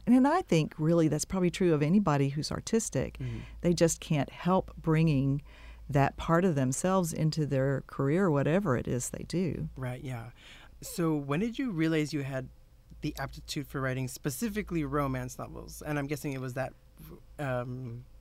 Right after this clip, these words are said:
Speaker 2: with your employees.
Speaker 1: Yeah, so, um, you know, they, they always say this thing, the old adage is, "Write what you know."
Speaker 2: Hmm.
Speaker 1: And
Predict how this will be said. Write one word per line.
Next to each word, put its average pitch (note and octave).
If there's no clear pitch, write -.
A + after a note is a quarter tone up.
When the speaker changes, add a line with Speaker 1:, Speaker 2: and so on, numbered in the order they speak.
Speaker 2:
with D3
your C#3
employees. B2+
Speaker 1:
Yeah, D4+
so, C#4
um, A3
you A3+
know, C#4
they, B3
they -
always C4+
say C4
this G#3+
thing, G#3
the F#3+
old G3+
adage F3+
is, E3
"Write D#3
what D#3
you D3+
know." C#3+
Speaker 2:
Hmm. C3
Speaker 1:
And D3+